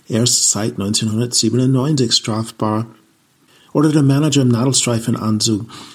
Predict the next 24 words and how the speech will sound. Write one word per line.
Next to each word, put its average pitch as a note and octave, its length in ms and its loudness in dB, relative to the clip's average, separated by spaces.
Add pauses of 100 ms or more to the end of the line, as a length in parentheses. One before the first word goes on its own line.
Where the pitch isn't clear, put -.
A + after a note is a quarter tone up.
(140)
dessen A2+ 280 0
Hände A#2 480 2
beim A2+ 240 0
Sektempfang A2+ 960 -2 (440)
meins B2+ 640 2
und C3 220 0
deins B2+ 600 2
nicht C3+ 380 -2
so B2+ 200 0
richtig B2 480 -2
unterscheiden B2+ 800 -2
können. B2 420 -2 (1080)
Seit C3+ 300 0
dem C3 100 4
Hashtag B2+ 640 0
MeToo A#2+ 480 2
ist A2 160 -2
auch A#2+ 180 -4 (120)
er C3 280 2
zu A#2+ 180 2
nehmen G#2+ 320 2
auf A2+ 200 -4
dem G#2+ 160 -2
Fahndungsplakat. G#2+ 1000 -4